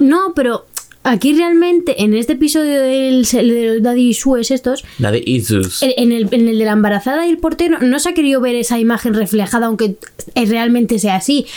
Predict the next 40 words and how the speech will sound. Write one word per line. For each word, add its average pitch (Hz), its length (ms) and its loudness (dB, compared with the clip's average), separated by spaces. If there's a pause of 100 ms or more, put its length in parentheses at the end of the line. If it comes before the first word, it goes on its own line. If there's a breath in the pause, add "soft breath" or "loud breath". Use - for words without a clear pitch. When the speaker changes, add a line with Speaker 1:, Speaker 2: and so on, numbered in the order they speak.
(200 loud breath)
Speaker 1:
Aquí 208 260 0
en, 311 80 2 (180)
en 226 140 2
el, 208 220 2
los 196 180 -2
del 196 240 2
Daddy, 294 420 0 (340 loud breath)
mm, 220 280 0 (100)
sí 294 200 0
que 302 80 0
han 320 100 2
querido, 311 460 0 (1500)
eh, 269 60 0
mostrar 240 600 0
que 220 140 -2
quería 226 260 0
esa 302 140 -2
figura 294 360 2
paterna, 285 560 -2 (220 loud breath)
pero 233 140 0
Speaker 2:
Mm. - 20 -2
Speaker 1:
creo 220 120 2
que 226 100 0
no 247 60 2
ha 240 40 0
sido 320 180 2
nada, 226 380 0
nada 214 260 2
idóneo, 214 400 2
porque, 208 220 0
tío, 233 320 0
era 214 160 0
una 226 180 0
chica 208 300 -2 (280 loud breath)
muy 180 160 0
joven, 240 400 0 (220 loud breath)
con 196 100 0
alguien 190 320 -2 (180 loud breath)
muy 214 200 2
mayor, 247 400 0